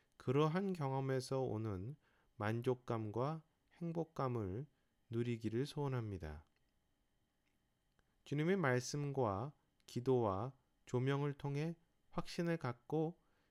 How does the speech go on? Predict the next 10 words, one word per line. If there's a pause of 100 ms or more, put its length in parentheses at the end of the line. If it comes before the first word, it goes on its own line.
실제로
내
발걸음을 (580)
내다들-,
내디딜
때 (500)
오는 (420)
그런
행복과 (340)
만족감을